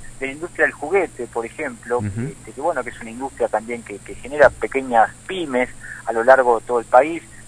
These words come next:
Speaker 1: la industria de la madera, del calzado, este, bueno, nos han manifestado su, su preocupación por lo que está pasando, que bueno, que esperemos que, que lo que dice el presidente de la Nación, que en el segundo semestre, eh, se va a recuperar la economía, ojalá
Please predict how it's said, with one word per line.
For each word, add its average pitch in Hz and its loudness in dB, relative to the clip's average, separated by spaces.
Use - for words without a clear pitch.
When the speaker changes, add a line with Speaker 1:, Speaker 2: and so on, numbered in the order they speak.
Speaker 1:
la 117 -8
industria 127 -4
de 120 4
la 120 4
madera, 135 2
del 113 -8
calzado, 127 6
este, 139 -16
bueno, 180 -6
nos 139 -8
han 208 -6
manifestado 139 -6
su, 107 -14
su - -14
preocupación 185 -2
por 135 0
lo 131 0
que 135 -8
está 160 2
pasando, 226 0
que 196 -2
bueno, 214 2
que 202 -4
esperemos 214 -4
que, 120 -12
que 120 -12
lo 117 -4
que 131 -10
dice 160 -8
el 143 -6
presidente - -16
de 123 -8
la 113 0
Nación, 175 -6
que 139 -10
en 113 -12
el - -16
segundo 123 -4
semestre, 143 -2
eh, 110 -12
se - -4
va 120 12
a 127 10
recuperar 117 2
la 123 0
economía, 120 0
ojalá 123 4